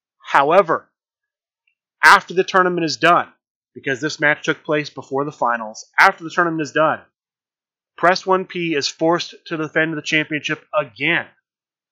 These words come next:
This time, he has to take on Wrench Monkey,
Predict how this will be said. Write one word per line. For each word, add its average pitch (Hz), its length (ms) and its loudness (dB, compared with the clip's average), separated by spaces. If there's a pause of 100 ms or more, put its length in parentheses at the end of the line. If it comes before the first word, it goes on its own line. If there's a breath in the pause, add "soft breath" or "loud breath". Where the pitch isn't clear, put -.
(180)
This 143 380 -2
time, 135 340 -2 (680)
he - 200 -4
has 180 160 2
to 170 100 -8
take 160 320 0
on 135 380 0 (160)
Wrench 135 420 -2
Monkey, 147 500 -4